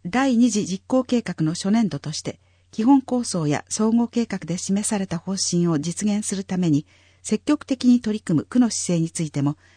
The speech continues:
高く評価をするものであります。公明党は、これまで機会あるたびに区民の暮らしを支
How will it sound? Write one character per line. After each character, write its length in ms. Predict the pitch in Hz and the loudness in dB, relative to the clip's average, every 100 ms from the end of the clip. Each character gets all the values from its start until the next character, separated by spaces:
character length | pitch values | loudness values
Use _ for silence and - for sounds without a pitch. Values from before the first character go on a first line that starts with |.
| _ | _
高 260 | 254 254 247 | -6 -4 -4
く 140 | 196 | -6
評 220 | 185 214 | -2 -2
価 200 | - 147 | -2 -4
を 60 | 131 | -4
す 140 | - 160 | -4 -2
る 80 | 156 | -2
も 100 | 151 | -2
の 100 | 143 | -4
で 100 | 123 | -8
あ 80 | 120 | -10
り 80 | |
ま 100 | - | -8
す。 160 | - - _ _ _ _ _ _ _ _ _ _ - | -8 -12 _ _ _ _ _ _ _ _ _ _ 0
公 160 | 254 | 6
明 180 | 269 269 | 6 4
党 240 | - 226 208 | 2 0 0
は、 180 | 202 - _ _ | -4 -8 _ _
こ 100 | 233 | 2
れ 80 | 262 | 4
ま 120 | 277 | 4
で 120 | 220 | 2
機 100 | - | -4
会 240 | 294 269 - | -2 -2 -2
あ 80 | 233 | -2
る 100 | 220 | -2
た 140 | 175 | -2
び 120 | 190 | 2
に 160 | 151 156 _ _ | 2 2 _ _
区 100 | 285 | 6
民 160 | 285 220 | 6 6
の 100 | 185 | 2
暮 160 | 202 | -4
ら 80 | 202 | -6
し 140 | - 196 | -2 -4
を 80 | |
支 140 | 196 | -2